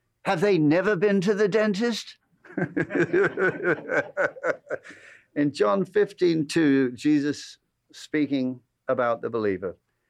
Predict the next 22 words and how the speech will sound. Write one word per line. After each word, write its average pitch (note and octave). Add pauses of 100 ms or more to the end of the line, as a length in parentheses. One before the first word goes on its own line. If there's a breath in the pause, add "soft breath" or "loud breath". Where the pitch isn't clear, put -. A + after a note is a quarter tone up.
(140)
says, G#2+
"Every A#2
branch G#2
that F#2+
does G2+
not A2+
bear, A#2
that A#2
every B2+ (240)
branch A#2
that G#2+
does C#3
bear G#2
fruit, A2 (380)
God A#2 (200)
prunes D3+
it - (1300)
so B2+
that A2+
it A#2
will A2
be G#2+